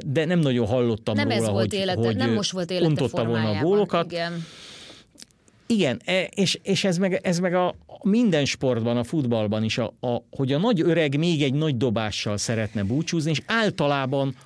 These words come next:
Speaker 1: az már nem jön össze. Bármennyire is szurkolsz esetleg neki, e, az már nem jön össze. Na de, e,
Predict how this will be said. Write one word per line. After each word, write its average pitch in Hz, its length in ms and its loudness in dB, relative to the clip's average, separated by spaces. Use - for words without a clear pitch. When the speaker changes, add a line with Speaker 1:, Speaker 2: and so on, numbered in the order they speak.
Speaker 1:
az 131 180 -2
már 135 180 2
nem 123 160 2
jön 101 180 0
össze. - 280 -4
Bármennyire 123 800 0
is 98 200 -2
szurkolsz 127 560 -2
esetleg 92 540 -4
neki, 156 400 -2
e, 113 400 -2
az 110 160 -2
már 107 160 0
nem 107 140 0
jön 101 120 -2
össze. 90 380 -4
Na 190 200 0
de, 180 220 2
e, 117 140 -4